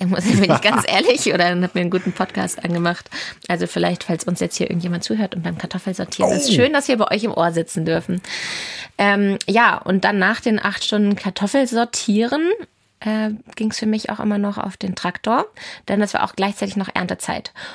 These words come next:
Speaker 1: Und die Schwierigkeit in dem Land, ich hatte ja schon gesagt, das waren ähnliche, ähnliche Temperaturen wie bei uns, aber es war viel feuchter und die Sommerzeit war viel kürzer. Das heißt, die Landwirte hatten viel weniger Zeit,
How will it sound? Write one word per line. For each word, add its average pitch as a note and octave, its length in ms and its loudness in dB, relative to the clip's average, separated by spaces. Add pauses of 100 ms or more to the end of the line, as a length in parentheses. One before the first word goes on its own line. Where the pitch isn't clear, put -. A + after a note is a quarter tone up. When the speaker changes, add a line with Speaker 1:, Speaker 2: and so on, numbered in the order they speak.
(240)
Speaker 1:
Und F#3 260 4
die F#3 80 0
Schwierigkeit A3+ 500 0
in F3 140 0
dem A3+ 200 2
Land, G#3 440 0
ich - 140 -8
hatte F#3 120 -4
ja F3+ 80 0
schon F3 180 -2
gesagt, F3 380 -2
das - 140 -8
waren F3 160 -4
ähnliche, F3+ 340 -2 (240)
ähnliche G#3 380 2
Temperaturen F3+ 560 -2
wie E3+ 80 0
bei E3+ 100 -4
uns, A3 340 0 (440)
aber F#3+ 160 2
es F#3+ 100 -4
war F#3 80 0
viel F#3+ 300 0
feuchter C4+ 840 0
und G3 340 0
die F3+ 440 -2
Sommerzeit F#3 680 2
war F3 100 0
viel E3+ 220 -4
kürzer. - 540 -2 (160)
Das - 180 -6
heißt, F3+ 240 0
die F#3 40 -4
Landwirte G3 520 -2
hatten F3+ 200 -4
viel B3+ 340 0
weniger A3+ 340 2
Zeit, F#3+ 420 0